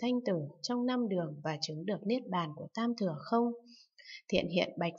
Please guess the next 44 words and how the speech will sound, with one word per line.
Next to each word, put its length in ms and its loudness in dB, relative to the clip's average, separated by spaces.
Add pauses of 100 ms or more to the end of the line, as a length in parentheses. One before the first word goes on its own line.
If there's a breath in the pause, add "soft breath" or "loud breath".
Phật: 160 2 (160)
"Bạch 220 0
Thế 160 0 (100)
Tôn, 200 4 (120)
không 220 2
có. 360 2 (360 loud breath)
Người 160 8
được 160 8 (100)
Thế 200 4
Tôn 220 6
biến 180 6
hóa 240 0
ra 400 4
không 260 4
có 260 4
chút 180 0 (120)
thật 120 0
sự, 360 -2 (100)
chẳng 180 -4 (100)
nương 260 4
thật 100 -2 (180)
sự 260 -2
kia 180 6 (120)
có 260 -2
nhiễm 200 0 (100)
có 260 -2
tịnh, 220 0 (340 loud breath)
cũng 180 2
không 220 4
luân 180 4
hồi 240 2
sanh 320 0
tử 120 4 (180)
trong 240 0
năm 220 0
đường, 360 0
cũng 160 -2
không 240 0
chứng 240 -2
được 200 0
niết 220 2
bàn 280 0
của 220 -6
Tam 160 -2